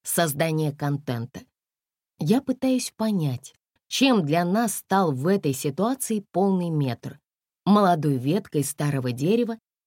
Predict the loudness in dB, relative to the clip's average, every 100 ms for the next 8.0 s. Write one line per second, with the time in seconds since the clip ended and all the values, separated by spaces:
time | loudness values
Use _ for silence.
0 | _ 4 4 4 0 -2 0 0 2 2
1 | -2 -4 -4 -2 -2 0 -2 -2 -2 -2
2 | -2 -2 -6 -8 -4 -4 -2 -4 -4 -12
3 | _ _ _ _ -6 0 2 4 2 2
4 | 0 -2 -4 2 2 2 -4 -6 -10 _
5 | _ 0 2 4 2 0 -2 0 0 -2
6 | -4 -2 0 0 -2 -4 -8 -14 _ _
7 | _ _ _ -8 -2 2 2 0 -4